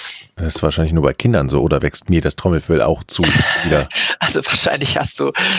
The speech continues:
Speaker 2: äh, wahrscheinlich hast du sowas gar nicht. Also
Speaker 1: Okay.
Speaker 2: so eine Mittelohrentzündung ist, ist im, im, im Erwachsenenalter, glaub ich, sehr, sehr selten. Im Kindesalter sehr häufig, weil einfach die Wege ja viel k-, kleiner sind und alles enger und dann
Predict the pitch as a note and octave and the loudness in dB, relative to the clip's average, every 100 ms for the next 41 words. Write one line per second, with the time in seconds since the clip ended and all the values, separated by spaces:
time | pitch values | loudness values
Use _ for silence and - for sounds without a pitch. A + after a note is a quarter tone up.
0 | D#3 - - - - - - F3 - C3 | -4 -2 -2 -4 -10 -12 -8 -4 -2 -2
1 | C3+ C#3 - C3 - - - - A#2+ A#2 | -2 -4 -4 -2 -2 -2 -2 -2 -2 -6
2 | - - - C3+ D#2 - C#3 C3 E3+ F3 | -6 -4 -2 2 2 2 0 2 2 2
3 | C#3 C#3+ F3+ D3 D3 D3 - C#3+ - C#3+ | 2 2 2 2 2 0 0 -2 0 0
4 | C#3+ - C3 - - A#2+ A#2+ - F3 C3+ | 0 -2 -2 0 0 0 -2 0 -2 0
5 | D3 C3+ C3 C3 - C3 B2+ C3 - C3 | 0 2 0 0 0 2 2 2 0 0
6 | C#3+ - D3 - F#3+ E3+ - D3+ E3 C#3 | 0 -2 -2 2 2 2 2 2 2 2
7 | C#3+ C#3 - - - - - - D#3 F3+ | 2 2 -2 -10 -12 -12 -8 0 2 2
8 | - D#3+ - D3 - D3 D3 D3 C3+ C#3+ | 2 -2 0 0 0 0 -2 0 2 2
9 | E3 C3 B2+ - C#3 - - _ _ _ | 4 2 2 -2 -6 -6 -10 _ _ _
10 | - C#3 C3 C3+ C#3 C#3 C#3 - C#3 - | -6 -2 0 0 0 0 0 -2 -2 -2
11 | C3 - - C#3+ C3+ B2 C#3 C3+ B2 | -2 0 -2 0 2 0 -2 -2 -2